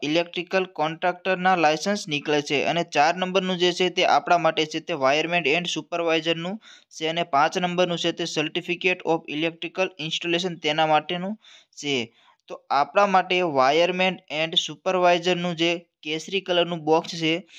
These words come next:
તેના ઉપર આપણે ક્લિક કરવાનું રહેશે. તેના ઉપરથી જ આપણે આ ફોર્મને ભરી શકશું.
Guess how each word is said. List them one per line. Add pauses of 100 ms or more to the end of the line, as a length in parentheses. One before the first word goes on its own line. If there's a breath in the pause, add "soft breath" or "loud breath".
(260 loud breath)
તેના
ઉપર
આપણે (280 loud breath)
ક્લિક
કરવાનું (300 soft breath)
રહેશે. (380)
તેના
ઉપરથી
જ
આપણે
આ
ફોર્મને (400 soft breath)
ભરી
શકશું.